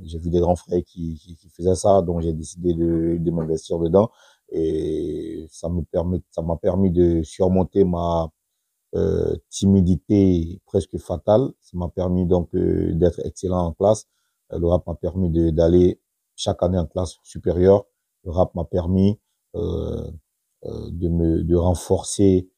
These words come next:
euh, mes capacités, euh, sociales, voilà, sur beaucoup de plans. Euh, le rap est une musique, euh, qui m'a,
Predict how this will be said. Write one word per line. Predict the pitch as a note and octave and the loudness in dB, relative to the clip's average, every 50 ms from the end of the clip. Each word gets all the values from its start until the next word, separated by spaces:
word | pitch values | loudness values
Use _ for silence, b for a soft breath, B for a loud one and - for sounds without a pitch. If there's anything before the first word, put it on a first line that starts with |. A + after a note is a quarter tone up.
| _ _ _ _ - | _ _ _ _ -14
euh, | - - - | -12 -10 -8
mes | E2 E2 D#2+ D2+ - - | -6 -6 -8 -8 -8 -6
capacités, | - F2+ - - F#2+ F#2 - - - F2 - - G2+ G2 F#2+ F#2+ F#2 F2 F2+ _ _ _ _ _ _ _ _ - | -6 -6 -4 -4 -4 -4 -4 -8 -12 -14 -6 0 2 4 4 4 2 0 -2 _ _ _ _ _ _ _ _ -10
euh, | F2 E2+ E2+ E2 E2 D#2+ E2 E2 D#2+ D#2 D#2 D2+ D2+ D#2+ E2+ D#2+ | -8 -6 -4 -4 -4 -4 -6 -6 -8 -10 -10 -10 -12 -14 -16 -16
sociales, | D#2 - - - F#2 - - - - G2 F2+ E2+ E2+ E2 D#2+ - _ _ _ _ _ _ _ - | -16 -8 -4 -4 -2 -2 0 2 4 4 4 4 2 -2 -6 -10 _ _ _ _ _ _ _ -12
voilà, | - - D#2 | -10 -8 -8
sur | D2+ - - F2+ D#2+ | -8 -6 -6 -4 -2
beaucoup | D#2+ E2+ F2 - - - | 0 0 0 0 -2 -6
de | D2+ - _ | -8 -4 _
plans. | G2+ G2+ G#2 A2 B2 - _ _ _ _ _ _ _ - | 4 4 4 4 2 -2 _ _ _ _ _ _ _ -16
Euh, | - - D#2+ D#2+ D#2+ E2 | -12 -12 -10 -8 -8 -4
le | E2+ E2+ F2 | -2 -2 0
rap | F2 G2 F2 E2+ - - | 2 2 0 0 -2 -6
est | E2 - - | -10 -8 -6
une | F#2 F#2 F2+ | -4 -2 0
musique, | F2 E2+ E2 F#2 F2 - _ - | 0 0 0 -2 -2 -2 _ 0
euh, | F#2+ F#2 F#2+ | 2 2 2
qui | F2 - - - F2 | 0 -2 -6 -10 -6
m'a, | F2 F2 E2+ E2+ E2+ E2+ E2+ E2+ D#2+ D#2 | -4 -2 -2 -2 -2 -2 -2 -4 -4 -6